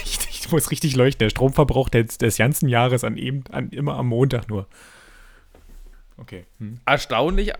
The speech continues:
Speaker 2: erstaunlich an der Stelle fand ich aber dann tatsächlich, äh, wir sind ja mir hier erst losgelaufen vor der Tür und hier ist ja quasi nichts. Also die Straße war wirklich dunkel. Hier musstest du wirklich für, mit Taschenlampe rauslaufen, um zur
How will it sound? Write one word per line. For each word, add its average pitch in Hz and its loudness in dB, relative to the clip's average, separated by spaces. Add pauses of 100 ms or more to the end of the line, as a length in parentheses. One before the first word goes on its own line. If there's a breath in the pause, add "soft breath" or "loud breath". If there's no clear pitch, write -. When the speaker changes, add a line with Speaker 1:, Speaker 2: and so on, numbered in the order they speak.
(100)
Speaker 2:
erstaunlich 139 -4
an - -8
der 160 -6
Stelle 160 -6
fand 123 -6
ich - -10
aber 139 -4
dann 123 -6
tatsächlich, 175 -8 (800)
äh, - -12
wir 123 0
sind 123 -12
ja 131 -2
mir 131 -6
hier 143 -4
erst 131 -12
losgelaufen 170 -8
vor 180 -4
der 170 -6
Tür 170 -8
und 160 -8
hier - -10
ist - -14
ja 170 -2
quasi 165 -4
nichts. 185 -10
Also 127 -12
die 123 -8
Straße 131 -2
war 113 -2
wirklich 131 -12
dunkel. 190 -6
Hier 151 -4
musstest 135 -12
du 131 -10
wirklich 131 -12
für, 131 -12
mit 123 -10
Taschenlampe 156 -8
rauslaufen, 147 -8
um 131 -14
zur 117 -6